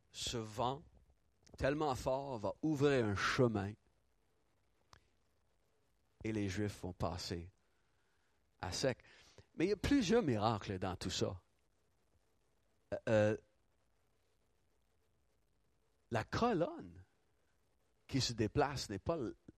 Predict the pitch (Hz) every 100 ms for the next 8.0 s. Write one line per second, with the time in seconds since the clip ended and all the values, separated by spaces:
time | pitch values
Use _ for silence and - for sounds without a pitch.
0 | - - 101 95 139 139 107 98 95 113
1 | 135 104 73 85 76 80 85 82 _ _
2 | _ _ _ - - - - - 147 135
3 | - 233 240 190 190 247 220 - _ _
4 | _ _ - 170 160 147 135 - _ -
5 | - 185 165 170 175 123 123 123 131 160
6 | 135 165 - _ _ _ _ _ _ -
7 | _ - 175 214 - 180 175 180 -